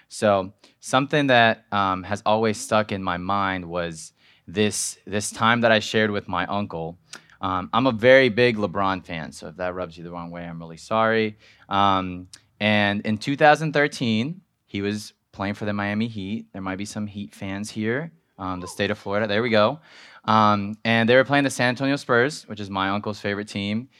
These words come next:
And he graciously invited me over to his house every game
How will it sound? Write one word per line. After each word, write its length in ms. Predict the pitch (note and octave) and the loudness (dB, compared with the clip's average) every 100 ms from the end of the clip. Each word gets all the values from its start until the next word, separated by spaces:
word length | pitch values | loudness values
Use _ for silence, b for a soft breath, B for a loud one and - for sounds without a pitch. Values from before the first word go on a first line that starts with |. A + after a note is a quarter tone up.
| b - | b -2
And 180 | A2 G#2+ | -2 0
he 460 | A2+ A2+ A2+ A2+ - | 0 0 0 -4 -2
graciously 640 | C3 C#3 C#3 B2+ A#2+ A2+ | 4 4 4 -4 0 2
invited 420 | G#2+ G2+ G#2 G#2+ | 4 6 6 6
me 300 | G2+ G#2 G#2+ - | 0 -2 -2 -2
over 300 | G#2 G2 G2+ | -2 0 -2
to 120 | - | -2
his 160 | G2+ - | -4 0
house 320 | F#2+ F#2+ - | -2 -2 -2
every 220 | G#2 G2+ A2 | -4 -2 -2
game 440 | G#2 F#2 F#2+ | -2 -2 -4